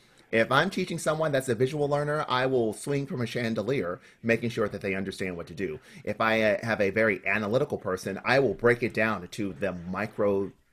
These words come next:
microscopic level so that they understand.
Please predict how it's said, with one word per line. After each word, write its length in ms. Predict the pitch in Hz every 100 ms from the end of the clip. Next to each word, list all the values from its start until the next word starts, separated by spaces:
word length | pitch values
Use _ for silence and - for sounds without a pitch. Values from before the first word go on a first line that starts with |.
| _ _ - 107
microscopic 760 | 120 120 113 - 107 - 95
level 380 | 123 147 170 180 - -
so 160 | 185
that 240 | 170 156 -
they 160 | 135
understand. 720 | 110 95 90 - 139 90 -